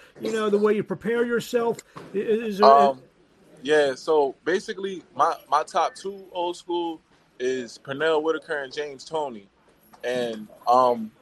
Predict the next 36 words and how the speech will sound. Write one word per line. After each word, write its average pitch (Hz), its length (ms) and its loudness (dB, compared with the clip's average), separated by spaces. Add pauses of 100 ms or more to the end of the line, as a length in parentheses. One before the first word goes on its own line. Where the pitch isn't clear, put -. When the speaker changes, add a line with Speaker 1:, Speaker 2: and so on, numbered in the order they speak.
(420)
Speaker 2:
Terrence 165 320 0
Crawford, 165 580 2 (520)
I 120 40 6
like 135 240 2
him 147 140 -8
a 143 40 -4
lot. 139 300 2 (680)
Uh, 120 340 2
I'm 123 260 -4
a 113 60 -12
Gary 135 260 -8
Russell 139 320 -4
fan 135 240 -10
as 120 100 -14
well. 139 400 6
I'm 113 60 -10
an 104 120 -4
Andre 123 340 -4
Ward 131 340 -2
fan 131 200 -16
as 120 120 -20
well. 131 400 2 (680)
And 113 140 -4
I 117 80 6
really 135 300 -2
just, 123 260 -8
uh, 117 320 4
stick 127 380 -12
to 123 220 -6
a - 20 0
lot 117 240 4
of, 107 120 -2
uh, 107 300 -4
old 120 280 -2
school. 101 340 -10
But 98 220 -6